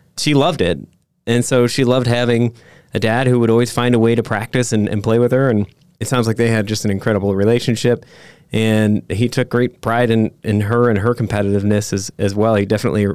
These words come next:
rubbed off. And, you know, being a coach's family, I don't know how people do it with children, because now I have kids. I'm like, "Where do you find the time?" You know, I guess, but we always do. But they said, you know,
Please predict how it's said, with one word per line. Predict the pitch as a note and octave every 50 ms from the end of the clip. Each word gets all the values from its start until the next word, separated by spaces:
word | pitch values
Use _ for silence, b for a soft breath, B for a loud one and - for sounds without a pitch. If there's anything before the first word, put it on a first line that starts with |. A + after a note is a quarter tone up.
| - -
rubbed | - - G#2+ G#2 G2 G#2+
off. | G#2+ A2 A2+ A2 - -
And, | G2 G2+ - B B B B B B B B B B B B B -
you | B2+
know, | B2 A2+ A2+ - - - _ _ _ _ _ _
being | B2 B2+ C3+ C#3+ C#3
a | B2+
coach's | - - C3 C3+ - - B2 -
family, | - A#2+ A#2+ B2 B2 A#2 G#2+ G2 F#2+ F2+ F2 - _ -
I | A#2+ C#3 D#3
don't | D#3 C#3 B2 A#2
know | A2+ A2 G#2+
how | G#2 A2 A2 G#2+ G#2 G2+ G2 F#2+ - _ _ _ _ _
people | - B2 A2+ F2+ G2+ G2 F#2+ G2 - - -
do | A2 G#2+ G#2
it | G2 - - _ _ -
with | G2 G2 -
children, | - A#2 G2+ F#2 F2 F2
because | F#2+ - G#2 F#2+ F#2+
now | G2+ G2+ G#2 G#2+
I | G#2+ G#2+
have | G#2 G2+ F#2+ -
kids. | - G2 F2
I'm | F2+ G2
like, | G2 - -
"Where | A2+ C#3 D#3+ C#3
do | G#2
you | F#2
find | - - A2 A2+ G#2+
the | F#2+
time?" | F2 - - B2+ A#2 - - A2 A2+
You | A2 G#2+
know, | G2 G#2+ B2+ C3+ B2+
I | A#2
guess, | G#2+ A2+ G#2+ - - - - _ _ _ _ _ _ _
but | - A#2+
we | A2 A2+ G#2+
always | G2 F#2+ F#2+ -
do. | - - C#3 A#2 G2 F#2 F#2+ G2 A2 - B B B B B B B B B B B B
But | A#2 A2+ -
they | A#2 A2+ A2
said, | - B2 A2 A2
you | B2+ D3
know, | E3 E3+ E3